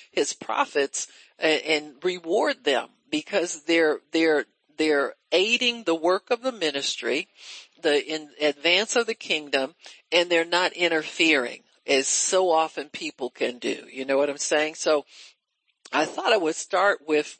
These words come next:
with the earliest prophet that I know we, there's some we, we know about by reputation as, uh, um, uh,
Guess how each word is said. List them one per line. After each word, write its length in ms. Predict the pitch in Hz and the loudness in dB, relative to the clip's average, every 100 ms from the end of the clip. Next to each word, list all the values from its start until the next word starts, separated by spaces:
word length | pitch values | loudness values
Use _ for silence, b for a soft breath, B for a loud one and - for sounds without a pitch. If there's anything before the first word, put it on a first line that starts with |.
| - | -2
with 280 | 156 156 - | 0 0 0
the 140 | 147 - | -2 0
earliest 560 | 175 220 214 160 - | 2 2 2 -2 -6
prophet 480 | - 165 139 - 135 - | -4 0 0 0 -4 0
that 180 | 135 - | 0 2
I 100 | 165 | -2
know 240 | 165 156 156 _ | 2 0 0 _
we, 280 | 170 156 - - | -4 -4 -6 0
there's 200 | 165 156 | 0 0
some 320 | - 202 170 | 0 -2 -2
we, 300 | 156 143 120 | -10 -12 -14
we 160 | 147 143 | -10 -8
know 280 | 139 165 190 | 0 4 4
about 360 | 175 147 143 | 2 0 0
by 140 | - 139 | 0 0
reputation 1000 | 139 143 - - - 185 214 - 143 143 B B B B | 0 -2 -4 -8 -2 0 2 2 2 0 B B B B
as, 420 | 151 143 135 - | 0 2 2 0
uh, 380 | 143 139 123 113 - - | 0 2 0 -4 -12 -8
um, 520 | 143 123 120 120 123 - - - - | -4 -4 -6 -14 -20 -12 -12 -10 -4
uh, 460 | 123 117 110 - | 0 0 -2 -8